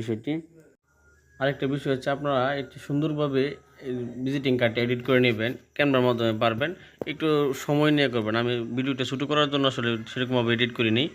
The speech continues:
এবং তারপরে Fiverr এবং Upwork-এর মাধ্যমে আপনারা গিগ আপলোড করে সেখানে দেখবেন অসংখ্য ক্লায়েন্ট আছে যারা এই ভিজিটিং কার্ডগুলো তৈরির জন্য অপেক্ষায় থাকে। তাদের কাজ করে দেবেন এবং তারা অবশ্যই আপনাকে, আপনার উপযুক্ত পারিশ্রমিকটা দিবে।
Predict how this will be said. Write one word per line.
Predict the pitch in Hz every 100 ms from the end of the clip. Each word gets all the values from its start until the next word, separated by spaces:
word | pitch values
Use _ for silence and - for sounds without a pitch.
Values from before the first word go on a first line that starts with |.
| - 147
এবং | 151 147
তারপরে | 139 135 151 143 139 -
Fiverr | 127 131 127 139 - 127
এবং | 120 120 - _ _ 131
Upwork-এর | 123 127 120 113 120
মাধ্যমে | 117 113 117 117
আপনারা | 117 117 113 - - - _ _ -
গিগ | 127 127 135
আপলোড | 135 139 127
করে | 143 147 143
সেখানে | - 139 131 113
দেখবেন | 139 131 127 123 135
অসংখ্য | 143 151 135 123
ক্লায়েন্ট | 120 117 117
আছে | 117 117
যারা | 117 117
এই | 107
ভিজিটিং | 120 117 117 110
কার্ডগুলো | 110 107 113
তৈরির | 120 117 113
জন্য | 120 123
অপেক্ষায় | 120 113 117
থাকে। | 117 165 - - _
তাদের | 120 120 117
কাজ | 135 -
করে | 143 139
দেবেন | 135 156 165
এবং | 120 117 113
তারা | 113 113
অবশ্যই | 113 113 117 110
আপনাকে, | 113 107 - 104 - _ _ _ _ _ _ _ _ -
আপনার | 120 123 127 131
উপযুক্ত | 143 147 135 143 143
পারিশ্রমিকটা | 147 143 123 110 107 101
দিবে। | 95